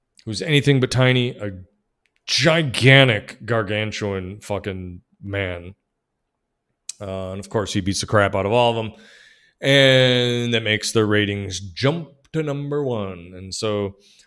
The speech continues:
of course, they get all sorts of hate mail about how, uh, children are having nightmares and it's barbaric and brutal and awful and how could you air such a thing? At which point he says, "Doesn't matter. Even the people that were complaining,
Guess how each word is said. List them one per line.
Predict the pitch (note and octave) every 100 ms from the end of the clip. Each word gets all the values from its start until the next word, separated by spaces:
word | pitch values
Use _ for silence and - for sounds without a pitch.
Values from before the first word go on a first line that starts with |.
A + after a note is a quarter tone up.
| -
of | F#2+ -
course, | G#2+ F#2+ - - G#2+
they | G2
get | G2
all | G2
sorts | - F#2
of | F2
hate | G2 G2+
mail | G#2 G2 G2 G2 G2
about | F#2+ F#2 F#2 -
how, | F#2+ F#2+ F#2 F#2 F#2 -
uh, | F#2 F2+
children | - A#2+ A2 G#2 G2
are |
having | G2 G2
nightmares | G#2+ G#2+ G#2 G2 F#2+ F#2
and | - F#2
it's | -
barbaric | F#2+ F#2 G#2 G2+ G2
and | F#2+
brutal | G#2 G2+ G2+ -
and | F#2+ G2+
awful | G#2+ G2+ G#2 F#2+ F#2+
and | F#2
how | G2 G2
could | G2
you | G2 G2
air | A2+ A2+
such | G#2+ G#2+ -
a |
thing? | G2 A2 G#2+ G2+ _ - - _ _ _
At | G2+
which | G2+ - _
point | A2 G2+ G2 _ _ _
he | G#2+
says, | - G#2+ G2+ F#2+ - _ _ _
"Doesn't | B3+ A#3+ A#3 B3
matter. | D#4 E4 F2+ F2+ _
Even | D3 F3 F#3+
the |
people | F#3 G#3 G3+ G3
that | G3+ G3+
were | F3+
complaining, | F3 F#3+ F#3+ G3+ A3+ D#3 -